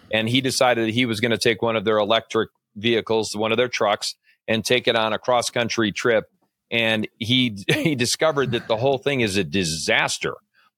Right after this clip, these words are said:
that he couldn't find charging stations. When he did, they were often broken.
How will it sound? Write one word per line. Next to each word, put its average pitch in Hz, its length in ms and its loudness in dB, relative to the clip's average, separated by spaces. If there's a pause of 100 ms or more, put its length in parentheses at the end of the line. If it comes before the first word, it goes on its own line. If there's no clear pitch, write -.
that 110 340 0
he 117 140 -4
couldn't 160 300 0
find 131 500 -2
charging 117 420 0
stations. 107 520 0
When 135 220 0
he 135 100 -2
did, 120 260 0
they 113 120 2
were 104 160 2
often 101 320 0
broken. 113 500 0